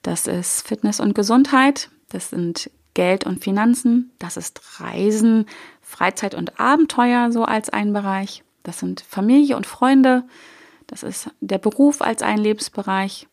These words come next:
Das ist Sinn und Spiritualität. Auch ein separater Bereich.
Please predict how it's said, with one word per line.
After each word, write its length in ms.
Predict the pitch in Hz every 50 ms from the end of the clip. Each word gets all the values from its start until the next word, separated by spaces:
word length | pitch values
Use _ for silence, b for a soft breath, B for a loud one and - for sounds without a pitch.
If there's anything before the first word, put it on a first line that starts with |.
| _ _ _ _ _ -
Das 140 | 185 185 -
ist 240 | 185 - - - -
Sinn 380 | 196 190 226 254 269 294 262
und 220 | - - 190 185 180
Spiritualität. 1160 | - - - - 196 190 185 180 - - 180 180 175 170 - - 220 226 262 285 277 - - _ B B B B B B B B B B B B B
Auch 140 | 196 196 -
ein 140 | 202 196 196
separater 540 | - 214 208 - 208 196 196 202 196 - 208
Bereich. 640 | 196 202 196 196 190 185 185 190 190 190 - -